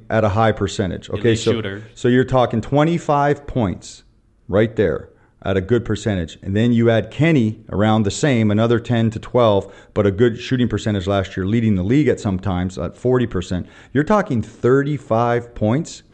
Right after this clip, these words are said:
Speaker 1: but not only thirty-five points, but my style, my system, my spacing, my balance, my flow, my tempo, all that gone this year.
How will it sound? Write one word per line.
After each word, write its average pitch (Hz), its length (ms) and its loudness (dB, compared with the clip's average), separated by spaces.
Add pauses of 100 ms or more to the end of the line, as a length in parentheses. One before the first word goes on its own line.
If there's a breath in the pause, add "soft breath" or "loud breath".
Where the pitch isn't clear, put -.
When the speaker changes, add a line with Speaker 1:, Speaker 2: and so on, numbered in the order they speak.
(420 loud breath)
Speaker 1:
but 104 100 0
not 135 220 4
only 220 240 4
thirty-five 156 680 0
points, 147 420 0 (300 soft breath)
but 98 160 -2
my 107 220 0
style, 92 540 0
my 98 180 0
system, 92 600 -6
my 92 180 -2
spacing, 82 840 -4
my 92 220 -4
balance, 92 680 -2
my 92 240 -2
flow, 95 500 2
my 85 220 -4
tempo, 90 560 -4 (260)
all 107 220 4
that 87 240 -4
gone 80 320 -6
this 80 220 -16
year. - 160 -20